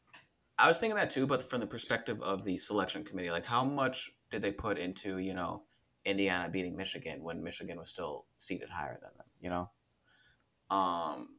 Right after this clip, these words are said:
how much did they put into Oklahoma beating Baylor just a few days ago? And then they're not in either. Like, so I was thinking about that too. Like, do you think they put much stock into this? Or, like, I've heard, like, say Saturday nights, like,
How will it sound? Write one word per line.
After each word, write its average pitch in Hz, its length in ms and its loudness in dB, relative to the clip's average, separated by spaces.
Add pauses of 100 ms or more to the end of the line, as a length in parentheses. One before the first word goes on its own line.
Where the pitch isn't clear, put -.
(400)
how 113 320 2
much 110 380 2
did 110 100 -2
they 104 140 2
put 104 300 -2
into 98 880 0 (260)
Oklahoma 107 460 2
beating 95 280 0
Baylor 92 340 0
just 85 200 -10
a - 40 -16
few 87 140 -8
days 65 240 -8
ago? - 300 -12 (1080)
And 85 80 -4
then 82 140 -4
they're 87 100 0
not 78 180 0
in 78 120 -4
either. 85 280 -4 (180)
Like, - 180 -10
so - 80 -2
I 113 60 6
was 127 80 2
thinking 147 160 0
about 110 100 -2
that 98 280 0 (340)
too. - 200 -6
Like, 85 200 -2 (500)
do 104 80 2
you 104 60 2
think 113 120 -4
they 127 80 2
put 117 300 -4
much 92 200 -2
stock - 320 -4
into 120 120 -2
this? 123 180 0
Or, 95 80 -2
like, 90 280 -2 (380)
I've 113 180 8
heard, 120 180 8
like, 101 140 8
say 101 460 6
Saturday 104 520 6
nights, 90 380 -2
like, 78 200 -6